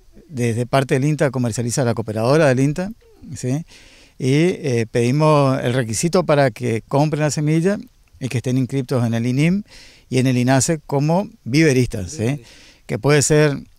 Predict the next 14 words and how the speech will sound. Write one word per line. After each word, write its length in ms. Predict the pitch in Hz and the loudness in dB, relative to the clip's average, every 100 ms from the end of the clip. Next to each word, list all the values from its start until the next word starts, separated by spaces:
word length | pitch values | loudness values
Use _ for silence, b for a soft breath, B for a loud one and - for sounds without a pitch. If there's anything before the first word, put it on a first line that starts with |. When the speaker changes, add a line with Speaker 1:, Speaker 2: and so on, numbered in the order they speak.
| _ | _
Speaker 1:
eh, 100 | - | -6
de 200 | 120 110 | -2 0
uso 280 | 117 127 143 | 0 0 0
propio 560 | 127 156 175 214 214 175 | 2 2 4 4 4 2
o 240 | 123 120 | 2 2
de 80 | 110 | 2
uso 260 | 123 135 123 | 0 0 -2
comercial, 560 | 110 98 131 131 131 | -2 -2 2 2 0
Speaker 2:
Perfecto. 580 | 104 - 110 - _ 131 | -6 -16 -20 -20 _ -8
Speaker 1:
la, 260 | 120 117 123 | -4 -4 -2
esos 200 | 113 131 | -2 0
plantines 420 | 131 113 131 120 | -2 0 0 0
que 80 | 117 | -2
produzcan. 500 | 107 110 98 98 | 0 -2 -2 -8